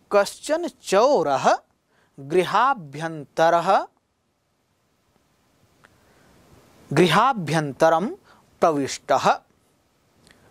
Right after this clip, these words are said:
तस्यामेव, तस्याम धन एव इति तस्यामेव, यहाँ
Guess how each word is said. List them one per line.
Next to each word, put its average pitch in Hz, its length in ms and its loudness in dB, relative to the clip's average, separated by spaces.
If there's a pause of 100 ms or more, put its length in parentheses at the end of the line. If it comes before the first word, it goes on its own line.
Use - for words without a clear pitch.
(160)
तस्यामेव, 226 1000 0 (760)
तस्याम 180 600 0 (320)
धन 220 280 -2 (400)
एव 165 340 2 (920)
इति 269 320 -2 (260)
तस्यामेव, 151 720 0 (200)
यहाँ 185 340 -2